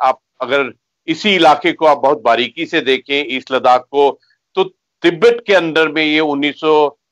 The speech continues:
पचास से ही annexation करता रहा है और पचास के युग के शु-, पहले वाले सालों के अंदर में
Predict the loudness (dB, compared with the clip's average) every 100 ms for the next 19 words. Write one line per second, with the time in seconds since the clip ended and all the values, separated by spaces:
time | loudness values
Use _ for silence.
0 | -8 0 4 4 2 -2 -2 -2 -2 -2
1 | -2 -2 -4 -8 -12 -4 -4 -4 -6 -4
2 | -2 2 2 4 2 2 0 -4 -12 _
3 | _ _ _ _ 0 0 2 2 6 4
4 | 4 0 0 0 0 -4 -6 -2 0 0
5 | -4 -12 -4 0 2 4 4 2 2 0
6 | 2 0 -4 -4 -4 -2 -4